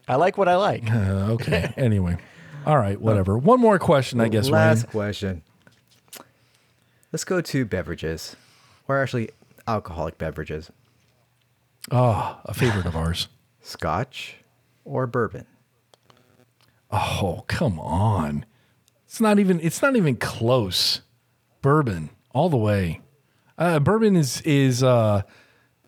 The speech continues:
Speaker 2: smoky. It's, um, uh, you put it in old fashioned. Scotch is good, but the problem with Scotch is you kinda have to be used to, to the flavor of it. It's, it's very peaty.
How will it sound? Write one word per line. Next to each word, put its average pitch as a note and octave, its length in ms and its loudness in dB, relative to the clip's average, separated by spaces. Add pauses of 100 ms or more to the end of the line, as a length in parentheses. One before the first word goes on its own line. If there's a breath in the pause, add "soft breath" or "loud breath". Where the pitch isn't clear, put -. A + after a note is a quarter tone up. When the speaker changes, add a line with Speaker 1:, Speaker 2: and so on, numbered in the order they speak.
(140)
Speaker 2:
smoky. D#3+ 920 2 (280)
It's, - 640 -2 (160)
um, F#2 640 -2
uh, E2 140 -4 (300)
you A2+ 160 -8 (100)
put D3 160 -4
it C3+ 40 0
in A2+ 100 2
old A#2+ 180 0
fashioned. C3 400 2 (260 soft breath)
Scotch A#3 460 -2
is G3+ 120 4
good, G3 300 4 (300 soft breath)
but F3 140 -6
the D#3 80 0
problem B3 380 4
with F#3+ 120 4
Scotch F3+ 580 -2
is D#3+ 520 2 (640)
you E3 160 -16
kinda F3+ 220 4
have F3 100 4
to - 80 -2
be D3+ 80 4
used C#3+ 320 2
to, A#2 280 0
to B2 200 -2
the A2+ 80 -2
flavor G#2 400 0
of C#2 80 -8
it. A1+ 100 -10 (180)
It's, A#2+ 260 -2
it's B2+ 180 -2
very D3 320 2
peaty. A#2+ 560 2